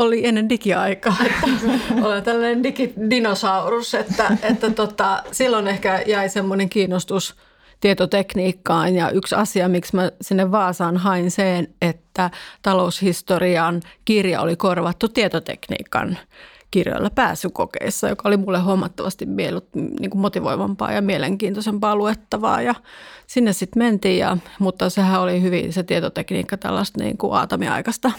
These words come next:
<laughs> silloin vielä niin sanotusti. Ja tota, ehkä sit oikeasti mä kiinnostuin sitä digitalisaatiosta. Olisiko ollut vuosi yhdeksänkymmentäkahdeksan, yhdeksänkymmentäyhdeksän, ja mä olin silloin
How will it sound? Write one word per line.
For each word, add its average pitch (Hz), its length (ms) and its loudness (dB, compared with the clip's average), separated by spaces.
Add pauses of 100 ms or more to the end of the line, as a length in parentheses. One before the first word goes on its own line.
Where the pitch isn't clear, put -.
<laughs> 190 160 -4
silloin 127 340 0
vielä 139 240 2 (800)
niin - 160 0
sanotusti. 226 640 0
Ja 226 120 2
tota, 220 500 0 (560)
ehkä 311 260 2
sit 277 160 0 (200)
oikeasti 277 640 2
mä 208 120 2
kiinnostuin 196 680 0
sitä 196 280 0
digitalisaatiosta. 185 1200 0
Olisiko 226 260 0
ollut 196 300 0
vuosi 190 640 -2 (360)
yhdeksänkymmentäkahdeksan, 202 1700 -2
yhdeksänkymmentäyhdeksän, 196 1120 0
ja 185 140 0 (540)
mä 226 60 4
olin 240 160 4
silloin 220 400 2